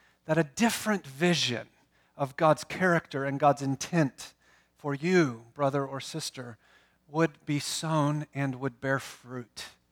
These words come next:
That you would come to see that God is, in fact, quite concerned that you find joy and contentedness in Him. Eugene Peterson said of this psalm,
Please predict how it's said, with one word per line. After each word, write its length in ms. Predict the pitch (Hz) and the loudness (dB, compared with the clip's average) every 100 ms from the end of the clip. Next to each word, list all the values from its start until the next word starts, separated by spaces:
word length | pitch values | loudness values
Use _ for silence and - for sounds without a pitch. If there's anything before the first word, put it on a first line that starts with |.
| _ - _ _ _ _ | _ -20 _ _ _ _
That 100 | 143 | -18
you 120 | 143 139 | -6 -6
would 140 | 135 | -6
come 340 | - 156 160 | 0 4 4
to 120 | - 139 | 0 -8
see 300 | - 151 135 | -6 -4 -4
that 220 | 131 - | -4 -4
God 260 | 135 139 139 | -2 -2 -2
is, 220 | 139 127 | -4 -2
in 160 | 131 | -6
fact, 680 | 117 - 131 127 113 _ _ _ _ _ _ _ | -8 -12 -4 -2 -4 _ _ _ _ _ _ _
quite 400 | - 165 170 - | -2 2 2 0
concerned 760 | - 143 - 139 123 117 101 _ _ _ _ _ _ _ | -8 -8 -6 -6 -4 -6 -10 _ _ _ _ _ _ _
that 160 | 139 139 | -10 -6
you 80 | |
find 400 | 143 - 139 131 | -6 0 0 2
joy 480 | 120 123 135 131 117 104 - _ _ _ _ - | -4 -8 -4 -2 -2 -8 -20 _ _ _ _ -18
and 160 | 123 | -16
contentedness 880 | - 123 - 135 127 123 120 113 - - | -12 -12 -6 -8 -8 -10 -12 -14 -18 -16
in 120 | 127 | -16
Him. 320 | 113 107 107 _ _ _ _ _ _ - - _ _ _ _ _ _ _ _ _ _ _ _ | -16 -20 -20 _ _ _ _ _ _ -20 -20 _ _ _ _ _ _ _ _ _ _ _ _
Eugene 320 | - 143 196 185 | -4 6 8 8
Peterson 720 | 196 196 180 170 151 147 139 _ _ _ _ _ _ | 4 6 6 4 2 2 -4 _ _ _ _ _ _
said 400 | _ - 175 156 | _ 4 8 8
of 240 | 160 143 131 | 6 -2 4
this 320 | 151 143 - | 2 2 -4
psalm, 600 | - 160 151 147 147 139 | -4 4 6 6 4 -2